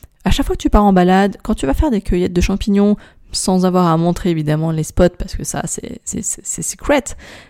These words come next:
mais demandez-leur de vous envoyer leurs photos en fait. Quand ils prennent des photos, donnez-leur l'habitude de vous envoyer ces photos. Et ainsi,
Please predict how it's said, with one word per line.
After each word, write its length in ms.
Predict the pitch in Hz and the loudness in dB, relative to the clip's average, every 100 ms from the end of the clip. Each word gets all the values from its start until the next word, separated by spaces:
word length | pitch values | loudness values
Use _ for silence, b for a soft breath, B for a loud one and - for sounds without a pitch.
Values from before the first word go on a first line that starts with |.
| - | -4
mais 320 | 202 226 262 - | 4 4 4 -2
demandez-leur 480 | 185 247 320 262 269 | -4 -2 0 -2 -2
de 60 | 233 | -2
vous 120 | 180 | 0
envoyer 240 | 180 226 | 2 2
leurs 280 | 226 180 - | 2 0 -2
photos 420 | - 185 214 226 - | 0 0 0 -2 -4
en 60 | |
fait. 240 | - 196 - B - | -4 -4 -6 B -8
Quand 160 | 185 | -8
ils 60 | - | -2
prennent 160 | 254 | 2
des 80 | 262 | 4
photos, 380 | 220 196 240 285 b b - | 4 2 0 -2 b b 0
donnez-leur 440 | 202 226 277 320 | 2 4 4 4
l'habitude 520 | 233 190 185 - 254 | 4 4 2 -2 0
de 80 | 254 | 0
vous 280 | 175 170 165 | 0 -2 0
envoyer 400 | 180 175 175 190 | 2 4 2 2
ces 140 | - | 2
photos. 340 | 160 - 165 175 b b b - | 0 0 0 -2 b b b -2
Et 120 | 165 | 0
ainsi, 400 | 143 - 175 | -2 -4 -8